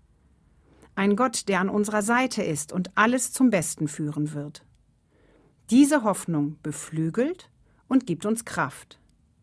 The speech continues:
Mit dieser Kraft und Hoffnung werden wir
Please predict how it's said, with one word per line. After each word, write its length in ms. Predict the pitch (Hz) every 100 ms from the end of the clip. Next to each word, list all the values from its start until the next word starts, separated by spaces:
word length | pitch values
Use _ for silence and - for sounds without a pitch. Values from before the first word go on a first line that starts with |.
| _ _ _ _ _ _ _ -
Mit 200 | 185 -
dieser 200 | 190 208
Kraft 440 | - 262 269 -
und 200 | 262 240
Hoffnung 580 | 247 233 - 170 151 160 -
werden 540 | 165 156 156 165 160
wir 320 | 180 208 240